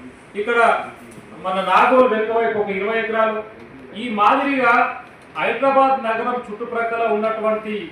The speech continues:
వేలాది ఎకరాలను బీఆర్ఎస్ ప్రభుత్వం హస్తగతం చేసుకుంది. ఇప్పుడు అదే బాటలో కాంగ్రెస్ ప్రభుత్వం ప్రయాణిస్తుంది.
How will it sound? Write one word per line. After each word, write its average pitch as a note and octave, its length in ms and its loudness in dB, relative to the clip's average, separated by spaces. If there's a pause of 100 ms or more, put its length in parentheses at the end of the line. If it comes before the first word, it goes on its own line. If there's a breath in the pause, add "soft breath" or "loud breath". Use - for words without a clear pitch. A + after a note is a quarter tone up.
వేలాది A#3+ 580 2
ఎకరాలను A3+ 380 -2
బీఆర్ఎస్ G#3 500 -4
ప్రభుత్వం F#3 420 -8
హస్తగతం F3 420 -8
చేసుకుంది. C#3 360 -14 (1040)
ఇప్పుడు G#3 180 0
అదే C4+ 300 8
బాటలో C4+ 720 6 (140)
కాంగ్రెస్ G#3 380 2
ప్రభుత్వం A3+ 280 0
ప్రయాణిస్తుంది. F#3+ 720 -4